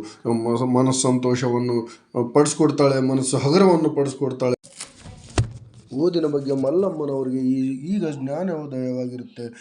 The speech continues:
ಈ ಶಿಕ್ಷಣದ ಮಹತ್ವ ಈಗ ತಿಳಿಯುತ್ತೆ ಇಡೀ ಕರ್ನಾಟಕಕ್ಕೆ. ಹಾಗಾಗಿ ದಯವಿಟ್ಟು ಎಲ್ಲರೂ ಕರ್ನಾಟಕದ ಜನರ ಮಕ್ಕಳನ್ನು ಶಾಲೆಗೆ ಕಳಿಸ್ರಿ, ಅಲ್ಲಿ ಎಲ್ಲರೂ, ಆ, ಶಿಕ್ಷಿತರಾಗ್ರಿ, ಎಲ್ಲರೂ ವಿದ್ಯಾವಂತರಾಗ್ರಿ ಅಂತ ಹೇಳ್ತಾ ಈ ಮುಂದಿನ ಕಥೆಯನ್ನು ಹೇಳ್ತಾ ಇದ್ದೀನಿ ನೋಡಿ.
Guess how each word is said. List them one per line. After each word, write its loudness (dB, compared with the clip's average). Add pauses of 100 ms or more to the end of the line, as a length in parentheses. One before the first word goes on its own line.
(260)
ಈ -6
ಶಿಕ್ಷಣದ -4
ಮಹತ್ವ -4
ಈಗ -2
ತಿಳಿಯುತ್ತೆ -8
ಇಡೀ -8
ಕರ್ನಾಟಕಕ್ಕೆ. -8
ಹಾಗಾಗಿ -8
ದಯವಿಟ್ಟು -4
ಎಲ್ಲರೂ -6
ಕರ್ನಾಟಕದ -6
ಜನರ -8
ಮಕ್ಕಳನ್ನು -8
ಶಾಲೆಗೆ -6
ಕಳಿಸ್ರಿ, -10
ಅಲ್ಲಿ -2 (260)
ಎಲ್ಲರೂ, -2 (360)
ಆ, -6
ಶಿಕ್ಷಿತರಾಗ್ರಿ, -4
ಎಲ್ಲರೂ -6
ವಿದ್ಯಾವಂತರಾಗ್ರಿ -4
ಅಂತ -12
ಹೇಳ್ತಾ -10 (400)
ಈ -10
ಮುಂದಿನ -6
ಕಥೆಯನ್ನು -6
ಹೇಳ್ತಾ -6
ಇದ್ದೀನಿ -6
ನೋಡಿ. -10